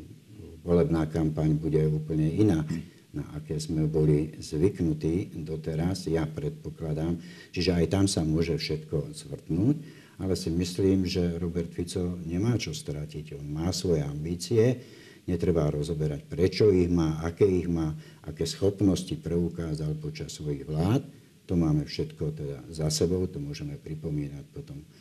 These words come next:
vo volebnej kampane. Istotne, že má ambíciu vyhrať voľby a skladať vládu. No, ale pozrime sa na to, kde bol Robert Fico a jeho strana Smer po voľbách dvetisícdvadsať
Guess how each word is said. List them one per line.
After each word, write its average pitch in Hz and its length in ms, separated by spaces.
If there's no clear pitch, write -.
vo 78 160
volebnej 76 560
kampane. 85 760
Istotne, 80 920
že 78 160
má 76 200
ambíciu 78 640
vyhrať 82 480
voľby 82 400
a 80 80
skladať 80 440
vládu. 71 520
No, 82 240
ale 73 200
pozrime 90 480
sa 85 160
na 78 160
to, 87 320
kde 92 360
bol 85 320
Robert 76 400
Fico 92 480
a 87 80
jeho 76 160
strana 80 360
Smer 80 400
po 101 160
voľbách 82 680
dvetisícdvadsať 76 1120